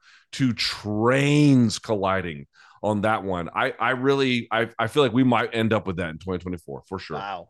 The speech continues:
Speaker 2: I haven't heard you talking that excited about trains since the Marines, Luke, to be <laughs> fair, right? Wow. Yeah. Luke, I'm
Speaker 1: Choo-,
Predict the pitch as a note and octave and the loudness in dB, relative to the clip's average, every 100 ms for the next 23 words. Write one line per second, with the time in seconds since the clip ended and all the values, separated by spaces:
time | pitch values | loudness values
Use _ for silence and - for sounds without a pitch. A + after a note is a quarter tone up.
0 | _ A#2 C3 B2 B2+ A#2+ D3 C3 B2 B2+ | _ -8 -6 -6 -8 -8 -6 -6 -4 -4
1 | B2+ - B2+ B2+ A2 A2+ - C3 B2+ B2 | -4 -4 -6 -4 -6 -8 -8 -10 -10 -12
2 | A#2+ - G2+ G#2+ E3 B2+ - G2 G#4+ B4+ | -14 -12 -12 -8 -8 -10 -10 -4 0 2
3 | B4+ F3 - A#3+ - - E3 E3 B3 A#3+ | 2 0 0 0 0 -2 -2 -2 0 -2
4 | G3+ - F3+ G#3+ B3 G3 C#3 C#3+ - D3+ | -2 -6 -4 0 0 0 -4 -8 -10 -4
5 | A3 G3+ C3+ - - - - C4+ - G#4+ | 0 0 -2 -10 -16 -12 -2 0 4 4
6 | G#4+ | 6